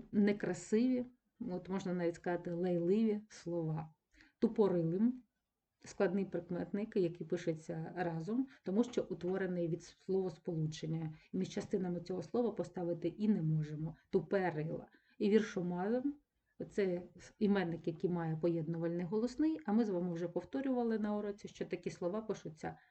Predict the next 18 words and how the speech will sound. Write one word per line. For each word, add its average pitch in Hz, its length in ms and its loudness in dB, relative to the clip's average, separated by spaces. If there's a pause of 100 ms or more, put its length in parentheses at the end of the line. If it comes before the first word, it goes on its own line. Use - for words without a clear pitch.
(120)
разом. 156 560 -2 (420)
Так 247 300 2
і 226 120 4
ні, 262 360 8
немов 196 360 2
мечі 190 560 -2
двосічні, 160 920 -4 (180)
з 175 100 -4
ними 220 280 4
легко 175 340 -4
важити 160 580 -6
не 180 160 -4
смій. - 440 -6 (340)
Двосічні, 175 1040 -2 (340)
знову 190 260 -2
ж 160 120 -10
таки, 160 260 -4
складний 175 600 -4